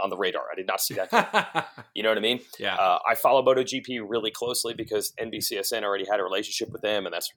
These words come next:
Speaker 1: who I work for. And there were some pre and post race shows last year that I may or may not have been able to do depending on scheduling. So I'm like, "I gotta go all in on Moto G P."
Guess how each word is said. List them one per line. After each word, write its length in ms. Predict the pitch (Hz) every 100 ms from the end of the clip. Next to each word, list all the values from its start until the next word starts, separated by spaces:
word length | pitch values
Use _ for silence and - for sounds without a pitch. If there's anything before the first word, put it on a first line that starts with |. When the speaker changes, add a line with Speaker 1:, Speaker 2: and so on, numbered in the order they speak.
| -
Speaker 1:
who 80 |
I 60 | 92
work 140 | 104 135
for. 280 | 139 120 - - - _ -
And 320 | 95 85 82 -
there 100 | 87
were 80 | 87
some 160 | 95
pre 180 | - 123
and 80 | 98
post 260 | 135 131 131
race 140 | 123
shows 260 | - 117 113
last 280 | 117 -
year 140 | 113 110
that 140 | 98
I 100 | 85
may 220 | 98 104
or 100 | 107
may 160 | 104 101
not 180 | 101 101
have 100 | 95
been 100 | 95
able 160 | 92
to 60 | 87
do 180 | - 139
depending 320 | 131 - 98 90
on 80 |
scheduling. 560 | 87 - 131 139 131 123
So 160 | - 101
I'm 60 |
like, 140 | 98 90 113
"I 40 |
gotta 160 | 131 120
go 100 | 110
all 280 | 104 107 107
in 160 | 98 92 98
on 80 | 101
Moto 180 | 101 95
G 140 | 98
P." 300 | 95 101 101